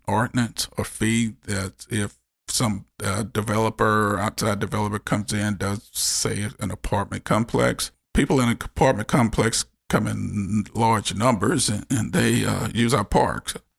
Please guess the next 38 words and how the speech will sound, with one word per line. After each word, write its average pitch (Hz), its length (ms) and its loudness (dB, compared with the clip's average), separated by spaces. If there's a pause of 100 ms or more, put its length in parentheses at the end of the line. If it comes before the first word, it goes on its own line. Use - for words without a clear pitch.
(520)
And - 160 -2
so 104 260 4
they 110 180 2
take - 240 0
up 110 140 -2
a 107 40 -2
lot 110 220 2
of - 60 -8
capacity. 107 720 2
So - 180 2
they 107 200 4
will 117 160 6
take - 300 0
a 117 80 0
part 113 340 2
of 107 100 0
their 107 160 0
development 104 640 0
dollars 101 400 -2
and - 140 -8
put - 120 2
them 104 140 -2
into 104 240 -2
a 95 60 -4
fund 113 500 0
for - 240 -4
us 101 160 -2
to - 100 0
improve 117 440 0
our 87 140 -6
parks, - 480 -8
so 95 120 0
to - 160 0
enlarge 110 480 2
our 113 140 -2
parks. - 480 -4
And 90 160 -6
so 95 240 -2